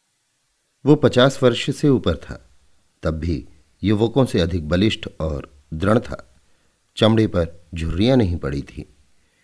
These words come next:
वर्षा की झड़ी में, पूस की रातों की छाया में, कड़कती हुई जेठ की धूप में नंगे शरीर घूमने में वो सुख मानता था।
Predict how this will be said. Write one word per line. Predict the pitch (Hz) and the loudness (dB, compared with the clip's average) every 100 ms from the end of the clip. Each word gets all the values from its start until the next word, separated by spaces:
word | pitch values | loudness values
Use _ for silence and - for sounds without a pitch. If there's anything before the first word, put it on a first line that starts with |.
| _ _ | _ _
वर्षा | 117 117 156 | 2 4 4
की | 143 147 | 4 4
झड़ी | 117 120 127 | 2 4 4
में, | 127 127 123 | 4 2 0
पूस | 104 98 | -2 -2
की | - | -2
रातों | 92 82 90 | 0 0 -2
की | 87 87 | -6 -8
छाया | - 80 95 | -4 -2 0
में, | 98 90 82 - _ _ _ | 0 -2 -6 -14 _ _ _
कड़कती | 101 104 - 107 | 0 0 0 -2
हुई | 92 90 78 - | 2 0 -2 -4
जेठ | 95 92 | -4 -4
की | - 78 | -8 -8
धूप | 64 85 113 | -4 -4 -4
में | 73 - - _ _ _ - | -6 -8 -14 _ _ _ 0
नंगे | 110 135 131 | 2 6 4
शरीर | 127 113 110 | 2 0 0
घूमने | 92 110 104 95 | 0 0 0 0
में | 92 | 0
वो | 85 80 | -2 -4
सुख | - 139 - | -2 -6 -2
मानता | 87 62 - | -4 -4 -12
था। | - - | -14 -14